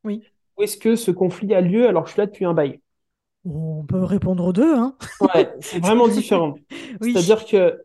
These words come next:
Speaker 2: si jamais, euh, bon, déjà, pour moi, il faut dire ce qui est, euh, dès qu'il y a un conflit avec quelqu'un de l'équipe,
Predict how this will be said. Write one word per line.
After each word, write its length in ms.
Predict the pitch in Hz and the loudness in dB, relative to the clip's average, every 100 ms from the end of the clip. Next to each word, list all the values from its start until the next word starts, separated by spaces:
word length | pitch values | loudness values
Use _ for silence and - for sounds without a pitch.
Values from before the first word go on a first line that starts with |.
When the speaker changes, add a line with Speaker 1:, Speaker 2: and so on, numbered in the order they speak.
| _ | _
Speaker 2:
si 240 | - 190 | -8 0
jamais, 540 | 196 220 233 226 185 - | 2 4 4 4 2 -2
euh, 320 | 170 156 151 - | -4 -2 -6 -8
bon, 160 | 180 180 | -2 2
déjà, 460 | 196 214 220 254 _ _ _ _ | 4 2 0 -4 _ _ _ _
pour 120 | - 180 | -8 -4
moi, 120 | 202 | -2
il 80 | 202 | -2
faut 120 | 185 | -2
dire 140 | 165 160 | -6 -10
ce 60 | |
qui 260 | - 190 185 | -10 -2 0
est, 220 | 226 220 175 | 0 -2 -2
euh, 300 | 165 156 151 | 0 0 -2
dès 160 | 165 220 | -2 -4
qu'il 100 | 233 | -2
y 20 | |
a 20 | 214 | -4
un 80 | |
conflit 320 | 185 185 175 196 | -4 -6 -2 -2
avec 280 | 165 160 _ | -2 -8 _
quelqu'un 280 | 180 175 185 | -2 0 0
de 60 | |
l'équipe, 320 | 170 160 233 | 0 -2 -8